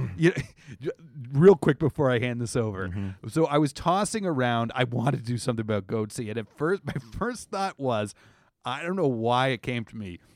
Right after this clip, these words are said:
Speaker 1: but I'm like, "Oh, you can make, uh, the, the Magic Eight Ball, but,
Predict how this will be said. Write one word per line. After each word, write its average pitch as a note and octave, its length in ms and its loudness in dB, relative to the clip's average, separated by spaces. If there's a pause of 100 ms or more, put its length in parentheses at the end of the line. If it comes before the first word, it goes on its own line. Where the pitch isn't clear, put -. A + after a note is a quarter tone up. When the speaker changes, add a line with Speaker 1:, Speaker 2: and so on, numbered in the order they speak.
(240)
Speaker 1:
but D#3 100 0
I'm D#3 100 0
like, D3 200 0 (400)
"Oh, F3 560 4 (240)
you D3+ 240 0
can F#3 260 -4
make, B2 420 0
uh, G2 500 0
the, A2+ 520 0
the A#2+ 100 -2
Magic C#3 460 -2
Eight G#3 300 -6
Ball, F#2 420 -2 (380)
but, B2 240 -2